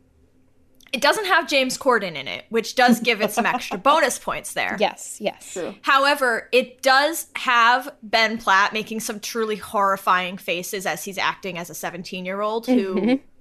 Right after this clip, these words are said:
Speaker 1: caused his friend to, uh, suicide warning, kill himself. Uh, it's a bad movie, <laughs> um,
Speaker 2: Huh,
Speaker 1: but it
Speaker 2: I
Speaker 3: Mm-hmm.
Speaker 2: never knew the
Speaker 1: it
Speaker 2: plot of Dear Evan Hansen.
Speaker 3: Well,
Speaker 1: Yeah, yeah,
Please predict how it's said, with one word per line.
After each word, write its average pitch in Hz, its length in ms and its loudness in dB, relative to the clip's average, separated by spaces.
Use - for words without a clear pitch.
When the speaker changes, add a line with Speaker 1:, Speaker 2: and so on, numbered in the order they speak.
Speaker 1:
caused 180 380 -2
his 185 160 -10
friend 165 380 -10
to, 165 400 -8
uh, 185 240 4
suicide 190 520 -4
warning, 175 260 -8
kill 185 180 -6
himself. - 460 -16
Uh, 220 220 4
it's 254 180 0
a 262 60 -4
bad 226 460 2
movie, 180 580 -10
<laughs> - 100 -8
um, 240 180 6
Speaker 2:
Huh, 320 580 0
Speaker 1:
but - 140 4
it 220 120 2
Speaker 2:
I - 60 0
Speaker 3:
Mm-hmm. 339 120 2
Speaker 2:
never 330 200 2
knew 320 120 0
the 320 100 -2
Speaker 1:
it 320 40 -12
Speaker 2:
plot 339 220 2
of 180 80 -10
Dear 190 180 0
Evan 196 200 -2
Hansen. 247 400 -4
Speaker 3:
Well, 208 380 4
Speaker 1:
Yeah, 381 520 6
yeah, 254 220 2